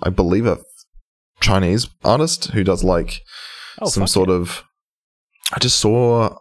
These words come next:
Speaker 1: a vinyl of theirs on, oh no, okay, wait.
Speaker 2: You had me at vinyl.
Speaker 1: Where's, no, okay. Okay, this is weird.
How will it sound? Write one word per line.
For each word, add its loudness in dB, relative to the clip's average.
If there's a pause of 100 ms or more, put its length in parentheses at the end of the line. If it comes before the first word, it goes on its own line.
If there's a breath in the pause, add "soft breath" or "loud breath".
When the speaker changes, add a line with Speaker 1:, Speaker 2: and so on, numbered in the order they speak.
(120)
Speaker 1:
a 2
vinyl 0
of -2
theirs 0
on, 0
oh 2
no, 0 (100)
okay, 0
wait. 2
Speaker 2:
You -4
had 0
me -8
at -18
vinyl. -8 (300)
Speaker 1:
Where's, -6 (800)
no, 2
okay. 2 (1080 soft breath)
Okay, 4
this 2
is 2
weird. 4